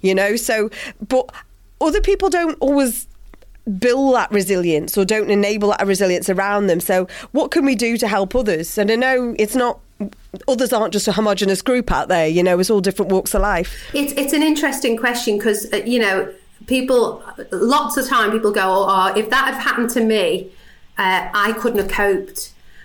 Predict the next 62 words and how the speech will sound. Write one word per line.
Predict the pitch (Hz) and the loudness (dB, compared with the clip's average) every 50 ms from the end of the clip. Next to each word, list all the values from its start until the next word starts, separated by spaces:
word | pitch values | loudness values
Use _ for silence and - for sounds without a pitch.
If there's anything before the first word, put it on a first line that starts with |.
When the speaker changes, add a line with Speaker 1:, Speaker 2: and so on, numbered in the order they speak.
| - - | -8 -4
Speaker 2:
And, | - 240 240 240 247 | -2 -2 -2 0 -2
and | 240 240 233 226 | 0 2 2 2
you | 214 214 | 2 2
go, | 226 214 208 202 | 2 2 2 2
"Well, | 208 233 | 2 2
actually, | 247 262 247 220 - 233 | 2 0 0 -2 0 2
when | 226 233 254 277 | 2 2 4 4
you | 285 285 294 | 2 2 2
find | - 262 247 262 269 262 262 | 0 2 2 2 2 2 0
yourself | 269 254 - 226 214 - - | 0 0 0 0 -2 0 0
in | 208 196 | 0 0
a | |
situation," | 196 - - - - - 202 175 202 202 - 262 285 | 0 0 -4 -4 -2 -2 0 0 0 2 2 2 4
that | 349 359 349 | 2 2 0
could | - - | -2 -2
be | - 254 254 | 0 0 0
anything | 269 277 269 - 262 220 | 2 0 0 0 0 2
and | 214 226 | 2 2
not | 254 254 233 226 | 2 0 0 0
just | - 285 285 - | -2 -2 0 0
what | 240 214 - - | 0 0 0 -2
happened | - 214 - 220 214 - | -4 -2 -2 -2 -4 -2
to | 220 214 | 0 0
us, | 208 196 190 190 | 0 0 0 0
but | - 220 - | 0 0 2
in | 233 240 226 226 - | 2 0 0 0 0
my | 220 240 240 247 247 | 0 2 2 2 0
career, | 247 - - 233 202 202 220 233 240 226 240 - - - - - - | -2 0 2 2 4 4 4 2 2 0 -2 -6 -10 -14 -20 -8 -4
you | - 226 | -2 0
know, | 226 - | 0 2
I | 262 285 | 0 0
couldn't | 277 262 294 277 220 | 0 -2 -2 -2 -2
have | 202 - | -2 0
coped | - 226 226 226 226 | 0 0 0 0 0
being | - 233 226 226 | 0 0 2 2
on | 214 214 | 2 2
a | 214 196 | 0 0
board. | 208 202 202 196 196 190 190 - - | 2 2 2 4 4 2 0 0 0
I | - 254 294 | 0 -2 -2
couldn't | 285 - 311 269 233 202 208 | -2 -2 -2 0 0 -2 -2
cope | - - 226 220 226 220 - | -2 -2 -2 -2 0 0 0
in | 254 240 | 0 2
your | 233 226 220 214 208 | 2 2 2 2 0
job. | 208 - 196 - - | 0 0 0 0 0
I | - - 269 - | 0 -2 -2 -2
couldn't | 269 240 226 208 | -2 -2 0 0
cope | 196 202 202 220 214 - | 0 0 0 -2 0 0
in | 247 226 226 226 | 0 0 2 0
that. | 220 214 - | 0 0 0
And | 214 220 233 | 0 -2 0
you | 240 | 0
go, | 269 269 302 | 0 0 0
"Actually, | 349 302 254 - - 285 247 214 - - - - - - - - - - | 0 0 -2 -4 -2 -2 -2 -2 -2 -6 -12 -18 -20 -20 -20 -14 -6 -2
interestingly, | 302 302 285 294 320 285 285 - 262 247 | -2 0 0 0 0 -2 0 0 0 2
you | 240 247 262 277 | 2 2 2 2
have | 277 262 262 | 2 2 0
no | 262 240 233 233 226 220 214 | 2 2 2 2 2 2 2
idea | 214 208 202 202 202 202 202 202 208 220 226 233 | 2 2 2 0 0 0 2 2 4 4 2 2
how | 208 175 - - - 170 185 185 185 185 | 2 0 -2 -4 -4 -4 -2 -2 -4 -4
capable | - 202 190 190 196 180 - 180 180 185 | -2 -4 -2 -2 -4 -8 -4 -2 -2 -2
you | 180 180 185 185 185 190 | -2 -2 -2 -2 0 2
are." | 190 190 185 170 156 - - | 2 2 2 2 0 -2 -6